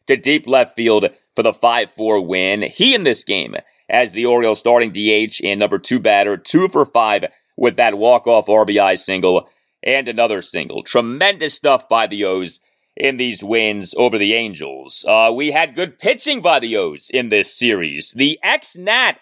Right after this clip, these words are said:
Austin Voth, on Sunday afternoon continued to do well as an Oriole.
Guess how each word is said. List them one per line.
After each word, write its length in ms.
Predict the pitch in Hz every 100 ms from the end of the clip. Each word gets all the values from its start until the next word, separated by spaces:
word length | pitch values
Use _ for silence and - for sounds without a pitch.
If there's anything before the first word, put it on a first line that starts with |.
| -
Austin 580 | 196 277 - 262 185 123
Voth, 380 | 190 233 147 -
on 200 | 123 123
Sunday 360 | - 156 143
afternoon 640 | 135 135 - 120 123 131 123 - _
continued 1000 | - 156 117 - - 320 330 170 - - _
to 80 | 123
do 240 | 98 151
well 440 | 123 117 107 107 - _ _ _
as 300 | - 160 175
an 80 | 196
Oriole. 480 | 202 269 247 - -